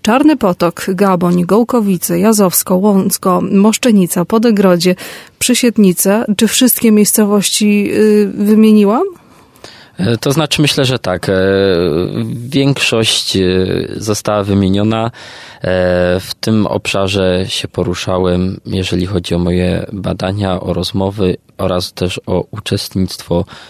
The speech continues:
Speaker 2: e, w tych, e, spotkaniach modlitewnych.
Speaker 1: A no właśnie, uczestniczył pan w różańcach, czyli spotkaniach modlitewnych, jak pan powiedział, odbywających się pomiędzy zgonem a pochówkiem. Chyba tak bym to ujęła.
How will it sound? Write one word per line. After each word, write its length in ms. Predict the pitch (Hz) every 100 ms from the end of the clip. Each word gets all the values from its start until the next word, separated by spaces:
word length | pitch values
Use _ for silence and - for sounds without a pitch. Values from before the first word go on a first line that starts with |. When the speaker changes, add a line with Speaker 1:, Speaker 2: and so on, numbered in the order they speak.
| -
Speaker 2:
e, 840 | - 92 92 92 95 95 95 92 95
w 560 | - - - - - -
tych, 400 | 92 92 - 92
e, 280 | 95 92
spotkaniach 680 | 92 - - - 92 95 95
modlitewnych. 720 | 87 - 92 - - - - _ - 226
Speaker 1:
A 120 | 214 214
no 120 | 226
właśnie, 340 | 208 185 185
uczestniczył 600 | 196 220 202 220 208 247
pan 400 | 196 208 208 208 -
w 220 | - 202 202
różańcach, 760 | 226 220 208 196 208 202 214
czyli 220 | - 190 185
spotkaniach 580 | - 202 - 208 190
modlitewnych, 580 | 196 185 190 214 190 185
jak 160 | 190 -
pan 220 | 202 190
powiedział, 540 | 208 196 190 185 190 - - - - - -
odbywających 760 | 247 254 294 254 240 254 233 -
się 120 | 220
pomiędzy 600 | 208 202 202 190 202 202 - -
zgonem 760 | 196 196 185 262 285 311 330 370 _
a 120 | 262
pochówkiem. 720 | 262 262 262 226 - - 180
Chyba 320 | - 262 226
tak 280 | 220 277 247
bym 260 | 196 185 180
to 400 | 185 180 180 175
ujęła. 520 | 202 196 190 175 175